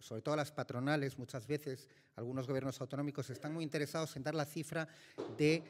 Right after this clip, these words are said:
la titularidad privada, ¿eh? La titularidad privada,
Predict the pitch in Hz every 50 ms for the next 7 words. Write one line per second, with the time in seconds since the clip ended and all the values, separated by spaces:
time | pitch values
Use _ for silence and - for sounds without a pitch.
0 | - - - - - - - - - 143 135 139 139 139 156 151 - - 135 131
1 | 131 127 120 120 123 117 147 143 123 - - - - - 123 104 98 95 90 -
2 | - - - - - 127 123 110 104 107 113 107 - 117 117 117 127 147 156 156
3 | 151 160 160 151 170 175 175 175 175 185